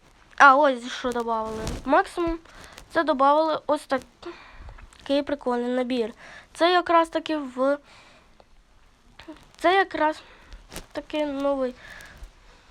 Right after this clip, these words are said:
нова скала трицератопса. І тут, і тут ще один ігрок, який осуджає, як він вимір і, і скіль-,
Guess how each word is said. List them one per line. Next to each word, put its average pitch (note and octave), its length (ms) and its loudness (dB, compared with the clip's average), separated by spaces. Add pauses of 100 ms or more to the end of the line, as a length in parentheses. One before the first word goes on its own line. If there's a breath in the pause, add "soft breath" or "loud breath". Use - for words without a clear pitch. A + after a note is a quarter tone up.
(240 loud breath)
нова C#4 340 2
скала C4 420 -2
трицератопса. C4+ 1160 -4 (100)
І B3 80 -8
тут, C4 340 -2 (320)
і B3 120 -10
тут D4 200 -6
ще D4 260 -2
один A#3+ 340 -4 (360 loud breath)
ігрок, B3 480 -4
який A3 420 -6
осуджає, A#3+ 1040 -6
як A#3 240 -10 (200)
він G#3+ 260 -12 (100)
вимір C#4+ 440 -6
і, C4 200 -6 (400 loud breath)
і B3 40 -10
скіль-, A#3 400 -10